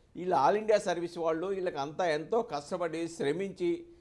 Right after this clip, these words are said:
అతి కొద్ది మందిలో వీళ్ళు సెలెక్ట్ అయ్యి వచ్చారు, వీళ్ళు సమాజానికి ఉపయోగపడతారనుకుంటాం తప్ప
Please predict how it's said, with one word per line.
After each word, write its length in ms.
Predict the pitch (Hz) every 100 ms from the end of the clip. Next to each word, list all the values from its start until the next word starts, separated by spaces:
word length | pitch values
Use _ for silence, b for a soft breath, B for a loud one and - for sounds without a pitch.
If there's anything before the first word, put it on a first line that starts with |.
| b b b b _ -
అతి 220 | 160 208
కొద్ది 340 | 190 196 170 208
మందిలో 400 | 208 190 185 185
వీళ్ళు 320 | 175 175 170
సెలెక్ట్ 360 | 160 170 180
అయ్యి 160 | 202 190
వచ్చారు, 340 | 175 160 156
వీళ్ళు 280 | 185 190 180
సమాజానికి 640 | 180 156 190 196 196 190 160
ఉపయోగపడతారనుకుంటాం 1120 | 156 214 220 185 185 175 165 147 151 143 139
తప్ప 360 | 123 - 180